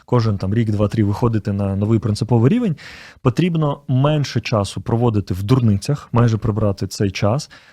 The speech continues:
менше часу проводити в операціонки, задля цього можна залучати інших людей, але ти, як людина, яка хоче, наприклад, кудись рухатися по своєму життю далі, ти маєш підніматися хоча б на тактичний рівень і думати, які нові дії, які я можу втілити сьогодні-завтра, вони повпливають на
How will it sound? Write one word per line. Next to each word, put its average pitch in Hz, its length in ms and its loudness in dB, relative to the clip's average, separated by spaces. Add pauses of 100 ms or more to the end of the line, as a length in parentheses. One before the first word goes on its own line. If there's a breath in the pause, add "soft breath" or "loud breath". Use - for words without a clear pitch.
(120 loud breath)
менше 147 360 2
часу 117 280 -2
проводити 113 460 0
в 107 60 -2
операціонки, 110 720 2
задля 98 240 -4
цього 101 300 -2
можна 101 300 -2
залучати 104 520 -4
інших 117 340 -4
людей, 107 340 -2 (640 loud breath)
але 135 320 0 (360)
ти, 156 80 2
як 123 400 -2
людина, 120 360 0
яка 107 240 0
хоче, 113 320 -2
наприклад, 110 580 -2 (120)
кудись 117 360 0
рухатися 120 480 -2
по 120 100 -8
своєму 113 260 -2
життю 123 260 -2
далі, 180 300 -2
ти 123 120 -4
маєш 143 200 0
підніматися 127 600 -2
хоча 131 280 -2
б - 100 0
на 117 80 0
тактичний 110 600 0
рівень 107 360 0 (340 loud breath)
і 139 40 0
думати, 127 520 0
які 135 440 0
нові 123 380 0
дії, 110 360 0
які 104 240 -4
я 110 100 2
можу 107 280 -2
втілити 98 480 -2
сьогодні-завтра, 127 760 0
вони 151 200 0
повпливають 131 880 -2
на 127 300 -4